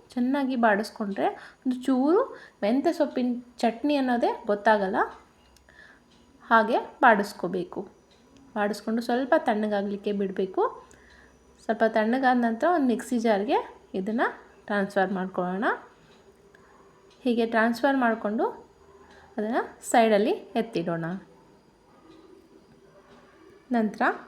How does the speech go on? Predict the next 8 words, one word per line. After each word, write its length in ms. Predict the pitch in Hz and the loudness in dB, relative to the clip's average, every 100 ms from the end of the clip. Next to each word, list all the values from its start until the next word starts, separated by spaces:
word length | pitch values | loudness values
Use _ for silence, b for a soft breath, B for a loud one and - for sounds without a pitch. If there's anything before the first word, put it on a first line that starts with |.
| - _ _ | -20 _ _
ಅದೇ 280 | 240 226 269 269 | 0 4 2 2
ಪ್ಯಾನ್ಗೆ 380 | 233 220 240 427 - B B B _ | -2 -2 -2 -4 -6 B B B _
ಮತ್ತೆ 260 | 247 240 320 | -2 2 2
ಒಂದು 220 | 320 269 | 4 2
ಟೇಬಲ್ 300 | 240 220 226 | 0 0 0
ಸ್ಪೂನಷ್ಟು 680 | 226 220 208 208 - 453 - 214 | -2 -6 -6 -6 -4 -4 -4 -4
ಎಣ್ಣೆನ 280 | 202 202 202 | -2 -2 -4
ಹಾಕಿಬಿಟ್ಟು 460 | 202 202 208 208 | -6 -8 -10 -4